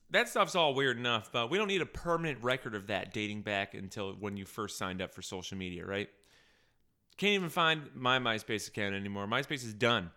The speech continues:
So all that stuff is gone, you know? Lucky for me, all those weird status updates and everything. There's still some embarrassing moments that I had on, uh, Facebook, you know, oh nine, Twitter in oh nine, all that stuff. Still plenty of that.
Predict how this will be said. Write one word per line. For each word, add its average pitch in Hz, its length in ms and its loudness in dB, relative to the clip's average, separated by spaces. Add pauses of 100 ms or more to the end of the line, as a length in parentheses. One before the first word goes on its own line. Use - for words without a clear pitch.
(420)
So - 160 0
all 185 120 8
that 180 180 4
stuff 143 320 0
is 101 120 -6
gone, 104 420 2
you 95 100 -2
know? 110 180 0 (1400)
Lucky 117 260 -2
for 110 120 -8
me, 120 200 0
all 98 120 -2
those 98 160 -6
weird 110 240 -4
status 110 440 -2
updates 117 320 -6
and 123 80 -8
everything. 117 300 -6 (480)
There's 349 120 -2
still 214 180 6
some 170 160 2
embarrassing 127 480 4
moments 117 380 0
that 117 100 2
I 107 120 4
had 110 260 0
on, 107 200 -2
uh, 104 220 -2 (100)
Facebook, 131 540 -2
you 120 140 -2
know, 110 140 0
oh 117 180 2
nine, 117 680 0
Twitter 123 380 0
in 123 80 0
oh 120 140 2
nine, 120 440 0
all 139 140 2
that 117 220 -2
stuff. 127 340 0 (480)
Still 233 240 0
plenty 156 260 2
of 127 60 4
that. 139 260 4